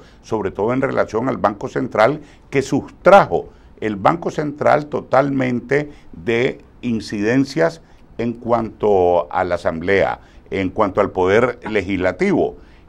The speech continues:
Eh, todo eso dependerá, sin embargo, de cómo se resuelva el tema o no de la mayoría calificada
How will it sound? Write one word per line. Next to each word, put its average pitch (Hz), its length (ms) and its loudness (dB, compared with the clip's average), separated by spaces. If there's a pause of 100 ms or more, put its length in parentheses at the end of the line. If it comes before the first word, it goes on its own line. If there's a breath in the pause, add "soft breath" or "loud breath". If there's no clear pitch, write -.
Eh, 76 200 -6 (200)
todo 139 240 10
eso 160 240 4
dependerá, 156 640 4
sin 143 180 -6
embargo, 139 460 0
de 120 80 -2
cómo 104 320 -2
se - 100 -4
resuelva 127 640 0 (300 loud breath)
el 98 180 -4
tema 110 440 -2
o 127 100 0
no 101 240 2
de 117 120 2
la 110 100 0
mayoría 95 520 -2
calificada 95 840 4